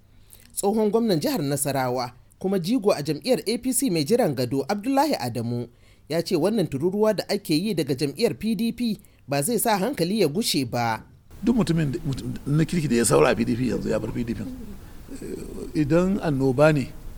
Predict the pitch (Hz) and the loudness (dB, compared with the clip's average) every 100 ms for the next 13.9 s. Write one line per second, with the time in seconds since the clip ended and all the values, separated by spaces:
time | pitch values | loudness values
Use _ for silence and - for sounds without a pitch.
0 | - - - - 113 120 117 131 127 139 | -16 -18 -12 -6 -2 -2 0 0 0 2
1 | 131 107 - - - - - - - - | 0 -2 -10 -14 -16 -16 -14 -14 -14 -14
2 | - 127 135 139 117 - 120 - - - | -10 -4 0 2 2 2 0 -2 -14 -8
3 | 117 117 117 113 110 104 - 98 - - | -4 -2 -2 -4 -4 -6 -6 -8 -10 -14
4 | - - - - 262 98 98 90 - - | -16 -16 -14 -8 -4 -2 -2 -4 -10 -14
5 | - - - - - 170 180 160 110 123 | -14 -16 -16 -16 -8 2 4 4 2 -2
6 | - 135 131 110 110 110 - - 90 - | -2 -2 -2 0 0 -2 -6 -8 -8 -10
7 | - - - - - - - - - - | -14 -8 -6 -4 -4 -4 -4 -2 -2 -4
8 | - - - - - - - - - - | -6 -8 -12 -14 -16 -16 -16 -16 -12 -8
9 | - - - - - - - - 101 113 | -8 -10 -16 -18 -18 -16 -16 -10 -6 -4
10 | 110 101 131 - 101 107 117 107 104 95 | -4 -6 -6 -4 -2 -2 -2 -2 -4 -4
11 | 92 - - - - 165 151 170 170 151 | -8 -12 -18 -16 -10 -4 0 2 2 0
12 | 156 160 160 160 143 - 143 156 156 151 | 2 4 4 4 0 0 0 2 0 -2
13 | - 147 - 135 - 131 147 - 139 | -4 -4 -4 -2 -4 -2 0 0 -2